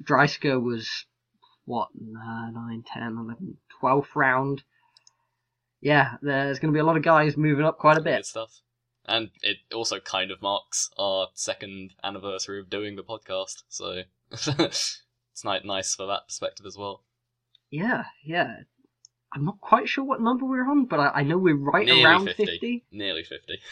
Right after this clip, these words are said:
Speaker 2: <laughs>
Speaker 1: Um, let's, this will be episode forty-eight, so,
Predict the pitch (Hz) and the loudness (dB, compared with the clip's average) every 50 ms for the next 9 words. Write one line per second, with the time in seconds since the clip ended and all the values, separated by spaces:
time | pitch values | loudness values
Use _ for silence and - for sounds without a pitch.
0 | - - 131 139 151 - 143 143 139 139 139 139 139 135 135 139 135 139 139 139 | -14 -6 -2 0 0 2 2 0 0 0 -2 -4 -6 -6 -6 -4 -6 -6 -6 -8
1 | 143 147 - 202 214 214 208 - 165 - - - - - - - - _ _ _ | -10 -12 -14 -14 -12 -12 -12 -12 -16 -20 -20 -20 -20 -18 -20 -20 -20 _ _ _
2 | _ _ _ 160 175 185 196 190 - - - - - _ - 143 147 156 165 165 | _ _ _ -6 -6 -6 -6 -6 -10 -16 -16 -18 -16 _ -8 -6 -4 -4 -4 -4
3 | 147 - 147 156 160 160 165 - - 147 156 - - 151 - - - 160 160 160 | -4 -4 -4 -4 -2 -2 -4 -4 -6 -8 -8 -8 -10 -20 -16 -10 -6 -4 -4 -4
4 | 151 - _ - 175 175 165 - 190 - - 180 208 294 - - - - - - | -4 -6 _ -6 -4 -4 -4 -4 -6 -6 -4 -4 -4 -4 -4 -6 -10 -14 -18 -18
5 | _ _ - - - - 143 139 143 147 151 156 156 151 151 147 147 | _ _ -18 -16 -12 -10 -8 -6 -4 -4 -4 -4 -4 -4 -6 -8 -10